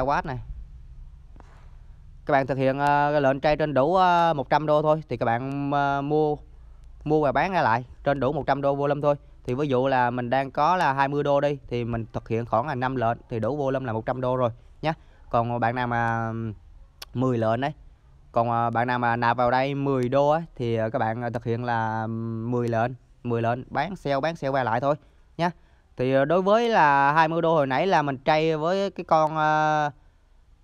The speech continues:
con, à, A L G O thì mình đã đủ volume luôn rồi các bạn ạ. Mình, mình cũng đã vô, đủ volume là để nhận con token Awas này rồi đấy. Đây này,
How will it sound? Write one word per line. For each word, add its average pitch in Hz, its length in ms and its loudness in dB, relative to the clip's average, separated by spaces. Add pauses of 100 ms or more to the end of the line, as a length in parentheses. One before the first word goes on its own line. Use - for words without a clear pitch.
con, 151 240 2
à, 151 200 2
A 156 240 2
L 156 60 4
G 139 180 2
O 147 280 6
thì 151 120 -4
mình 131 120 -4
đã 123 160 4
đủ 147 160 0
volume 151 340 0
luôn 151 140 0
rồi 127 160 0
các 139 60 0
bạn 117 160 0
ạ. 123 120 -8
Mình, 117 280 -4
mình 120 300 -4
cũng 123 120 -6
đã 127 160 0
vô, 139 200 -2
đủ 123 180 -2
volume 139 360 0
là 117 320 -2 (840)
để 123 160 -2
nhận 120 180 -4
con 135 180 0
token 156 240 -2
Awas 131 280 0
này 131 100 -4
rồi 117 80 0
đấy. 127 100 -2 (3000)
Đây 127 80 -4
này, 120 160 -4